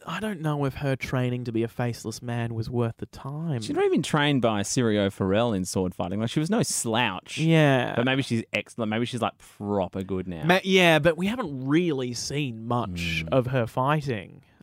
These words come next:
Speaker 1: Um, <sighs> and she's definitely gonna kill that chick.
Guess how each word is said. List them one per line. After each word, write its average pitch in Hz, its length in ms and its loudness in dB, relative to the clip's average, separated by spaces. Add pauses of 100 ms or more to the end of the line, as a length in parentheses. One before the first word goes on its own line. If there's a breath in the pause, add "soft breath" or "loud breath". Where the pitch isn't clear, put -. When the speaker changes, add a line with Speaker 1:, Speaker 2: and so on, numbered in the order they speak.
(100)
Speaker 1:
Um, 120 600 0 (320)
<sighs> - 800 -10
and 131 160 -2
she's 151 140 -6
definitely 110 500 -4
gonna 104 160 -10
kill 104 240 -6
that 101 180 -4
chick. - 420 -12